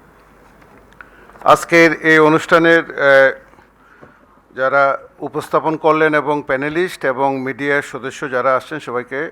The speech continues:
আসসালামু আলাইকুম এবং শুভ বিকেল। আমি, আহ, মডারেটর উনি যে লাস্ট প্রশ্নটা করেছেন সেটা দিয়ে আমি শুরু করি।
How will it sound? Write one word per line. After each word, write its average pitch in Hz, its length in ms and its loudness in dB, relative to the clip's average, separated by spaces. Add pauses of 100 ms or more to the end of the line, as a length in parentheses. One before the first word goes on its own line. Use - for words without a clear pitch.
আসসালামু 127 480 -6
আলাইকুম 147 380 -4
এবং 139 200 -6
শুভ 143 180 -12 (100)
বিকেল। 92 240 -16 (1200)
আমি, 180 460 -2 (1400)
আহ, 165 360 8 (2000)
মডারেটর 170 760 0 (400)
উনি 160 180 -6
যে 165 400 -2
লাস্ট 147 420 2
প্রশ্নটা 196 420 -2
করেছেন 156 480 -4
সেটা 165 300 -10
দিয়ে 170 180 -6
আমি 156 120 -6
শুরু 135 260 -14
করি। 135 340 -16